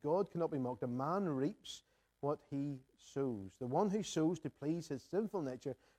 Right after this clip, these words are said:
from that desire will reap destruction. And the one who sows to, the, to please the Spirit, from the Spirit will reap eternal life.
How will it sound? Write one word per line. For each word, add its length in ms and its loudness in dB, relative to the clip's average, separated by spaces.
from 120 4
that 120 12
desire 320 6
will 120 6
reap 220 2
destruction. 600 -4
And 100 0
the 60 4
one 160 6
who 100 2
sows 400 0
to, 60 0
the, 80 0
to 380 -8
please 240 2
the 80 0
Spirit, 480 0
from 100 -2
the 60 2
Spirit 340 6
will 120 4
reap 200 0
eternal 400 -2
life. 220 -6